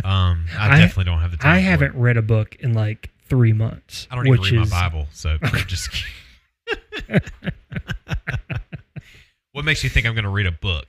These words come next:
Speaker 1: if I don't even read the Bible? So
Speaker 2: That's not true.
Speaker 1: <laughs>
Speaker 2: I had to save you from that last week.
Speaker 1: Uh, you don't need to save me at all. I'll tell the people.
Speaker 2: It, but that's not true.
Speaker 1: <laughs>
Speaker 2: You say it. Ugh.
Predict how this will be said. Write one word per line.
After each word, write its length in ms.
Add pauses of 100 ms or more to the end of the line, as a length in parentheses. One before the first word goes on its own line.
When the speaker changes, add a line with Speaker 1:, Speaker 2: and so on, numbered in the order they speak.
Speaker 1:
if 100
I 80
don't 140
even 200
read 200
the 60
Bible? 460
So 220
Speaker 2:
That's 340 (240)
not 220
true. 480 (840)
Speaker 1:
<laughs> 800
Speaker 2:
I 100
had 160
to 80
save 320
you 120
from 200
that 140
last 320
week. 360
Speaker 1:
Uh, 40
you 140
don't 200
need 160
to 60
save 300
me 140
at 80
all. 180
I'll 160
tell 240
the 60
people. 400 (240)
Speaker 2:
It, 240
but 160
that's 260
not 340
true. 420
Speaker 1:
<laughs> 40 (1200)
Speaker 2:
You 180
say 340
it. 280 (600)
Ugh. 240